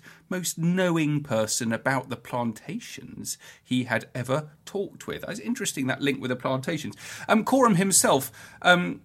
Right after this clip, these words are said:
he, I believe he was a, his, his father was a master mariner,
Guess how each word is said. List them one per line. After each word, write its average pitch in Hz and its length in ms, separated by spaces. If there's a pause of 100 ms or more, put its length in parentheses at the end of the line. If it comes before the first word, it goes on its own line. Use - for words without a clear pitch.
(160)
he, 202 140
I 123 120
believe 196 360
he 185 60
was 175 120
a, 185 80
his, 185 200
his 175 200
father 208 400
was 147 160
a 147 60
master 135 400
mariner, 131 560